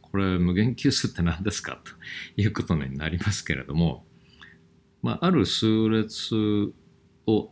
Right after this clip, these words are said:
次々と足して、無限に足していくというんですね。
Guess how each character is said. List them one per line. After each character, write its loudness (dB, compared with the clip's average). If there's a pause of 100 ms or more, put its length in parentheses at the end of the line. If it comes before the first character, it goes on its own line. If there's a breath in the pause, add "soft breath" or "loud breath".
次 2
々 -2
と 2 (240)
足 -6
し -18
て、 -4 (320)
無 2
限 6
に 6
足 0
し -8
て 0
い -2
く -12
と -12
い -8
う -12
ん -18
で -16
す -6
ね。 -4